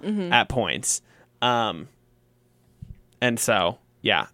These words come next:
Speaker 2: I, I think this would shut up a lot of people. The only thing I can't stand about the new rankings, um, in the playoff rankings,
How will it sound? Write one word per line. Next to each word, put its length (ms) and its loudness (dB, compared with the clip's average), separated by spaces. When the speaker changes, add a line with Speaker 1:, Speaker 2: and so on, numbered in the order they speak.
Speaker 2:
I, 240 4
I 60 0
think 200 0
this 140 -4
would 120 -4
shut 420 0
up 300 -2
a 120 -10
lot 300 0
of 60 -4
people. 440 -6
The 200 2
only 260 2
thing 160 2
I 100 4
can't 400 -2
stand 380 0
about 220 0
the 60 -8
new 160 -2
rankings, 640 -4
um, 500 2
in 100 2
the 60 0
playoff 440 2
rankings, 600 -2